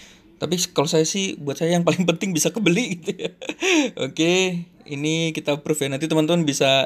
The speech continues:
itu sendiri ya. Eh, riset-riset lagi gimana cara ngatur Sleep Edge-nya biar biayanya bisa lebih murah gitu ya. Oke, yang penting saya beli dulu, saya punya dulu ya, Sleep Edge.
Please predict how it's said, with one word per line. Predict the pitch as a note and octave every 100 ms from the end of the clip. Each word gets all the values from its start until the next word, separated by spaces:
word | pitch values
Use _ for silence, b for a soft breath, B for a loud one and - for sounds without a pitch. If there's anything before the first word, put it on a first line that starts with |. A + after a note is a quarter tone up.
| D3
itu | D3
sendiri | D3 C#3+ D3 -
ya. | - B B B B
Eh, | - C3+ C#3
riset-riset | C#3 D3+ D3+ D#3+
lagi | D#3 D#3 E3
gimana | C#3 C#3+
cara | D3+ C#3+ C#3
ngatur | C#3 C#3 D3
Sleep | C#3+ C#3+
Edge-nya | - - D#3+
biar | D3+ C3+ C3
biayanya | C#3+ C3 C#3+ D#3
bisa | D3
lebih | C#3 C3
murah | C3+ D#3+ D3+
gitu | B2+ B2
ya. | - - B B B B B _ _ _ - - G#1+
Oke, | A#1 - F3+
yang | D#3
penting | C#3 F3
saya | F3
beli | D3+ C3+
dulu, | C3+ C3+ D#3
saya | D#3 D3
punya | D3 C#3
dulu | C3 D3
ya, | C#3 C3+
Sleep | - D3 C#3+ -
Edge. | - - -